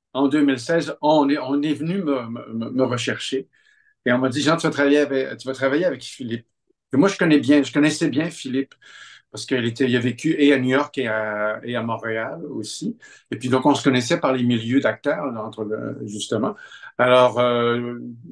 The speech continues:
on, on, on s'appréciait bien, mais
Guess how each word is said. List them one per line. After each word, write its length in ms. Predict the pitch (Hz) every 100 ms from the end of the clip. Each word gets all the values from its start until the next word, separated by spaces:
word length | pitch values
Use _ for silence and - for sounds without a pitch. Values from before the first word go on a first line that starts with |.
| - 123
on, 40 |
on, 1000 | 135 110 110 113 107 107 110 104 117 117
on 40 |
s'appréciait 540 | - 123 - 120 - 110
bien, 260 | 120 214 - _ _ _ _ _ -
mais 640 | 127 127 143 151 135 160